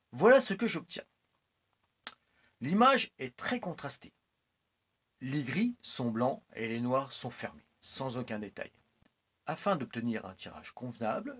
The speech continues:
je, je vais prendre un grade beaucoup plus doux. Pour cela, je vais utiliser le grade un. Et voici l'image obtenue. L'image est un peu plus dense dans les noirs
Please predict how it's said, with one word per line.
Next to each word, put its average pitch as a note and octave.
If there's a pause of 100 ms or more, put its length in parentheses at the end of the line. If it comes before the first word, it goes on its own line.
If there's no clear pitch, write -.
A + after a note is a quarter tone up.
(120)
je, -
je -
vais A2+
prendre D#3
un G#2+
grade D3 (120)
beaucoup G3
plus C#3+
doux. G3+ (720)
Pour B2+
cela, F3
je C3
vais B2
utiliser C3
le C#3
grade C3+ (300)
un. G#2+ (560)
Et A#2+
voici C3
l'image B2+
obtenue. - (840)
L'image F3
est B2
un D3
peu D3+
plus C3+
dense C3
dans B2
les B2+
noirs C3+